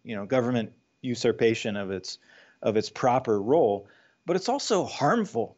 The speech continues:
to the rest of society. And, and, you know, we've, we've compiled statistics showing that when the government has shut down Catholic adoption agencies in, in Illinois,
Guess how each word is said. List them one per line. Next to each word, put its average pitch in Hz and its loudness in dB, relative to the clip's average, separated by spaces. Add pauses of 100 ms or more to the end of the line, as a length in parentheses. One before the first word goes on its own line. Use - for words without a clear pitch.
to 156 -4
the 147 4
rest 160 2
of 170 -8
society. 143 -2 (180)
And, 120 -10
and, 127 -4
you 127 -4
know, 120 -2
we've, 123 2 (220)
we've 120 -4 (200)
compiled 139 2
statistics 160 -4
showing 170 0
that 123 4
when 143 2
the 135 0
government 151 0
has 120 -10
shut - -2
down 135 0 (320)
Catholic 139 0
adoption 120 0
agencies 95 -12 (100)
in, 104 -14
in 101 -10
Illinois, 131 4